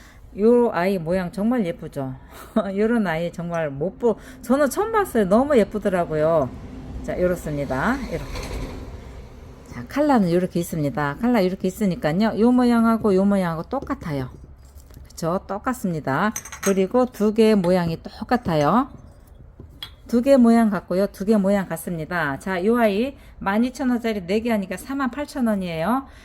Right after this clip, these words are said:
여기 첫 번째 요 아이들은요, 오천 원 빼드렸죠. 요 아이는 사만 팔천 원 그냥 무택배로,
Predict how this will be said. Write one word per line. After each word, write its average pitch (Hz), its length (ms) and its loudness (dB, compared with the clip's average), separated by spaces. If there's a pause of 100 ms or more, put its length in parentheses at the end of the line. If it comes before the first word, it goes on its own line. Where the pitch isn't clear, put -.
(140)
여기 254 640 0
첫 294 220 -4
번째 254 560 4
요 254 160 6
아이들은요, 220 800 4
오천 233 340 2
원 220 280 4 (120)
빼드렸죠. 190 760 2 (340)
요 233 120 6
아이는 240 220 6
사만 262 320 0
팔천 269 360 -2
원 175 120 -4
그냥 170 440 -2 (280)
무택배로, 170 600 -2